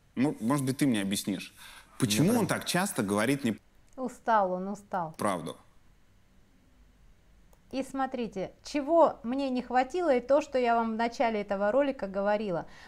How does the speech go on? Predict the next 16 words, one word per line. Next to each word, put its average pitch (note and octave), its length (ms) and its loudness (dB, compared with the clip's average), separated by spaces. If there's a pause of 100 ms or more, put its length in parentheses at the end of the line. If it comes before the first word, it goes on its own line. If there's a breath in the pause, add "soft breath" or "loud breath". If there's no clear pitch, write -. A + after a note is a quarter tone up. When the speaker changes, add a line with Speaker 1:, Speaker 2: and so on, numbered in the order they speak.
Speaker 3:
Вот - 140 -8
когда C4 340 6
вы A#3+ 120 2
говорите A#3+ 500 0
какие-то A3+ 400 -6
вещи, A3+ 500 -4 (300 loud breath)
а, G3 260 2
которые, C#4 380 4
может F4 340 4
быть, C#4 160 -2
человек D4 480 2
не D4 100 -2
знал, G3+ 380 0
да, A3 320 0 (300 loud breath)
и A#3 280 -2 (160)
здесь C4+ 460 0